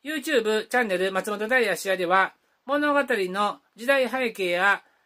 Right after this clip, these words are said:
世界観の紹介をしております。今回は、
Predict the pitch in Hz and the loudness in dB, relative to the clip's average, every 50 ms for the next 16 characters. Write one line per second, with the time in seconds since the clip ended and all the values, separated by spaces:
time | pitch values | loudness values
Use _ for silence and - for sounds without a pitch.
0 | _ _ _ _ _ _ - 269 277 277 277 262 247 214 190 180 190 180 - 202 | _ _ _ _ _ _ -6 -2 0 2 2 2 2 0 0 0 -2 -4 -2 0
1 | 190 185 - 180 175 165 - - 175 165 165 170 185 202 190 - - _ _ _ | 0 0 0 0 0 0 0 -2 -2 -2 -2 -2 -4 -4 -4 -6 -12 _ _ _
2 | _ _ _ _ _ _ _ _ _ _ _ _ _ _ _ _ _ _ _ _ | _ _ _ _ _ _ _ _ _ _ _ _ _ _ _ _ _ _ _ _
3 | _ _ _ _ _ _ _ _ _ - 262 294 285 262 262 240 208 196 208 220 | _ _ _ _ _ _ _ _ _ -4 -4 -4 -2 0 0 0 2 4 4 4
4 | 220 208 - | 4 2 0